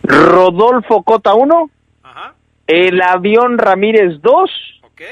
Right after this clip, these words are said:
Speaker 1: Y Osvaldo Rodríguez, tres. Adrián Castrejón.
Speaker 2: ¿Eso es como para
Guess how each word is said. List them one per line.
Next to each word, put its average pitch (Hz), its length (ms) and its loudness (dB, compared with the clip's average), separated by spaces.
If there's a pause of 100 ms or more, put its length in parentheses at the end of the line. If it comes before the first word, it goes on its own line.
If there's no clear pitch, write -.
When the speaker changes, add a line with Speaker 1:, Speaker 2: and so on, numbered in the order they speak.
(720)
Speaker 1:
Y 170 240 0
Osvaldo 196 1000 -2
Rodríguez, 190 720 0 (380)
tres. 185 340 -4 (300)
Adrián 101 320 -6
Castrejón. 90 480 -8 (240)
Speaker 2:
¿Eso 208 240 -14
es 240 80 -20
como 208 280 -12
para 156 520 -6